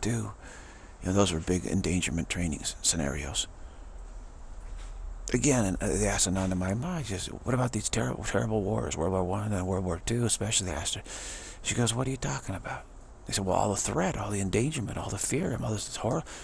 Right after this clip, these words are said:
She says, "What? Everything's perfect. I mean, I'm in complete bliss. Everything's perfect. I don't, uh, there's no endangerment taking place. They're just, dear friends are just playing silly games." So that, she said, "Literally, that's the truth." She wasn't just trying to be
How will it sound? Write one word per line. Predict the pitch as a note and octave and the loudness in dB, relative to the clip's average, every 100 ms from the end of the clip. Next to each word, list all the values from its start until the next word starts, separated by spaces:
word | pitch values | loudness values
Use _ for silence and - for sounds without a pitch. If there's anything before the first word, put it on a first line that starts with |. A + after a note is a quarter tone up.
| - - | -4 -2
She | - | 0
says, | - G3 | 0 0
"What? | C#3+ F3 - - - - | -2 -2 -4 -8 -12 -6
Everything's | - A2+ C3+ C3 | -2 0 0 0
perfect. | - F3+ - - - - | 0 -2 -2 -6 -8 -10
I | - | -2
mean, | F#2 F#2 | 2 4
I'm | A2+ | 4
in | A2+ | 4
complete | G#2+ G#2 A2+ A2+ | 2 0 0 0
bliss. | G#2+ A#2+ B2+ | 0 4 4
Everything's | G#2+ A#2 A2 | 4 2 0
perfect. | - A2+ C#3+ G2+ | -2 -2 0 2
I | |
don't, | A2+ A#2+ - - - - - - - | 0 -2 -8 -6 -4 -4 -6 -6 -4
uh, | - F2 C#2+ - - - - | 0 2 2 -2 -6 -10 -4
there's | A2+ | 2
no | C3 | 4
endangerment | A2 F#2 F2 - - - | 4 4 2 2 0 -2
taking | F#2 - | -4 -4
place. | - - D3+ - - - - - - - - - - - | -6 -4 -4 -4 -8 -10 -10 -10 -10 -12 -12 -10 -10 -6
They're | - | 0
just, | A2+ A#2 - - | 2 4 4 6
dear | B2+ | 4
friends | B2+ A#2 C#3 B2+ | 4 4 4 4
are | - | 2
just | A2+ | 2
playing | - A#2+ A#2 | 2 2 6
silly | - A#2 | 6 4
games." | A2+ A#2+ A2 F2+ - | 2 0 0 -2 -6
So | - F#2 - - | -2 -2 -2 0
that, | F2+ | 2
she | - - | 4 4
said, | G2 | 4
"Literally, | G2 B2 A#2 | 2 4 4
that's | G#2 G2+ - | 2 2 0
the | |
truth." | G#2 A2+ G#2+ - - - - | 0 -2 -4 -6 -10 -8 -6
She | - | 0
wasn't | C#3+ F#3+ E3 | 2 2 4
just | G2+ - | 4 4
trying | - G3+ | 6 4
to | E2+ - | 2 2
be | G2+ - | 2 0